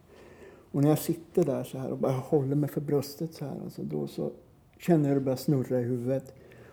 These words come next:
Och då börjar jag tänka så här, shit, jag håller på att dö nu, alltså. Och då tänker jag bara, nej, ut härifrån igen, alltså. Så jag går ut därifrån igen. Och då ställer jag mig vid dörröppningen där så här. Och när jag står vid dörröppningen där så tänker jag bara så här, äh, gå tillbaks dit där det hände.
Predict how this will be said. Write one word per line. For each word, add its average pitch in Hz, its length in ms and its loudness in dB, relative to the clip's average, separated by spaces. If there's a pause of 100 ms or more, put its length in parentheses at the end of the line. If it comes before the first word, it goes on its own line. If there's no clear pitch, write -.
(120)
Och - 100 4
då 156 80 8
börjar 139 180 6
jag - 80 -4
tänka 127 240 -6
så - 140 -8
här, 113 80 -4
shit, - 360 -6
jag 127 100 -4
håller 127 180 -2
på - 140 -8
att 113 100 -6
dö 127 200 0
nu, - 260 -6
alltså. 139 180 -12 (680)
Och - 80 2
då 135 60 6
tänker 127 260 2
jag 117 80 -2
bara, - 180 -4
nej, 127 200 0
ut 143 280 6
härifrån 120 520 -2
igen, 117 240 -4
alltså. - 260 -12
Så - 160 -2
jag 143 160 6
går 143 220 0
ut 190 300 2
därifrån 147 520 -2
igen. 127 280 -4 (340)
Och 143 80 -2
då 143 60 -2
ställer 151 380 4
jag 147 80 2
mig 156 120 2
vid 147 140 -2
dörröppningen 139 720 0
där 120 240 -10
så - 60 -16
här. - 120 -12 (1120)
Och 135 100 0
när 139 60 2
jag 135 80 -2
står 156 200 4
vid 143 100 0
dörröppningen 131 580 0
där 110 100 -4
så - 140 -16
tänker 131 300 -8
jag - 60 -10
bara - 160 -10
så - 120 -16
här, 123 200 -12 (500)
äh, - 220 -8
gå 143 60 -2
tillbaks 143 520 -6
dit 113 240 -4
där 117 80 -6
det 113 60 -8
hände. 113 460 -6